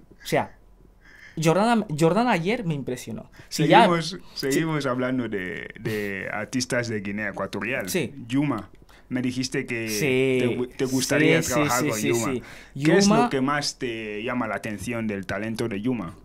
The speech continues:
Speaker 1: Mira, Yuma, al igual que con Jordana, es una artista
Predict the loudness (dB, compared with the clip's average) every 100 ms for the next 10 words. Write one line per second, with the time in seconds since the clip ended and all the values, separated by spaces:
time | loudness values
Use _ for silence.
0 | -6 -2 -2 -4 -12 -12 -10 -6 0 2
1 | 2 0 -6 -16 -20 -12 -4 -2 2 2
2 | 0 -4 -4 -4 -4 -2 -2 -2 -2 -4
3 | -6 -10 -20 -20 -8 -2 0 0 -2 0
4 | 0 -2 -6 -2 -2 -4 -6 -8